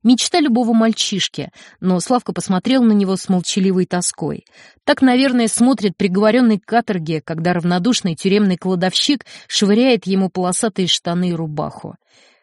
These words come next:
Потом все, что делал Славка, было в последний раз. Последний раз он постоял перед зеркалом в форме винчамеров. Последний раз умылся во дворе под звякающим эмалированным умывальником.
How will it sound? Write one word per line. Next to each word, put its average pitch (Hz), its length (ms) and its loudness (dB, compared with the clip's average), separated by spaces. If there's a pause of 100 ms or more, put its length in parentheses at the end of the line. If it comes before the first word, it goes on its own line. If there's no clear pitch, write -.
(140)
Потом 285 300 -2
все, 262 160 -2
что 220 180 -2
делал 214 240 2
Славка, 254 440 -4
было 220 340 0
в - 100 -16
последний 208 560 -2
раз. 160 420 -6 (640)
Последний 262 440 0
раз 302 260 2
он 196 100 -2
постоял 233 480 -2
перед 202 360 -2
зеркалом 185 560 -2
в - 40 -12
форме 190 580 -2 (300)
винчамеров. 208 840 -4 (400)
Последний 233 440 0
раз 269 260 -2
умылся 208 440 -2
во 190 80 -4
дворе 202 440 0 (720)
под 175 200 -4
звякающим 170 800 -2
эмалированным 185 640 0
умывальником. 175 1080 -2